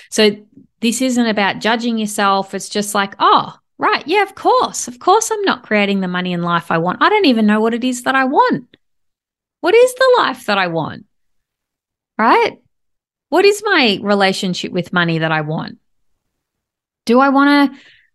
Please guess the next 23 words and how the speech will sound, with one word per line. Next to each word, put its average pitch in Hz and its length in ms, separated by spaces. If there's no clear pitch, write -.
you 262 80
know, 240 220
earn 233 240
money 190 480
in 202 160
this 202 280
job 185 300
that 175 140
I'm 170 160
doing 170 260
now? 151 320
Do 190 140
I 240 80
wanna 269 260
earn 233 220
money 202 400
in 185 80
a 175 80
business? - 640
Do 240 220
I 240 100
wanna 233 280
be, 240 460